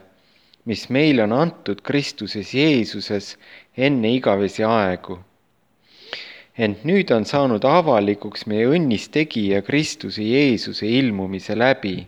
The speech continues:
kes on hävitanud surma ja toonud valge ette elu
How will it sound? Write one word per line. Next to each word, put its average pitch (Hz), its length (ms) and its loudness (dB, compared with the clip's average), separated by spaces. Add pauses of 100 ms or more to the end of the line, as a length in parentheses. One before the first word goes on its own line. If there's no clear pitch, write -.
(800)
kes - 240 -2
on 104 160 -2
hävitanud 120 720 2
surma 143 540 2 (800)
ja 104 80 0
toonud 143 400 4
valge 135 480 4
ette 120 460 0
elu 160 240 6